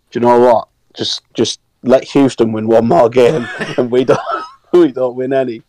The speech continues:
And it's like, you get, you get the number one draft pick, so it's, it, it's one of the, I've seen it on forums and that, like, Chicago Bears forums, and people are like, "Oh, it's, it's one of them things. It's,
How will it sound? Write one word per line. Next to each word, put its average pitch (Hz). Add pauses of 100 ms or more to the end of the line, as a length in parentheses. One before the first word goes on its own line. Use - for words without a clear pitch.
(260)
And 123
it's 117
like, 110
you 113
get, 120
you 117
get 117
the 127
number 120
one 113
draft 113
pick, 113
so 104 (460)
it's, - (220)
it, 123 (140)
it's -
one 135
of 131
the, 131
I've 131
seen 139
it 117
on 104
forums 110
and 110
that, 110
like, 104 (420)
Chicago 107
Bears 101
forums, 104
and 104 (880)
people 113
are 117
like, 110
"Oh, 113
it's, -
it's -
one 123
of 117
them 110
things. 113
It's, -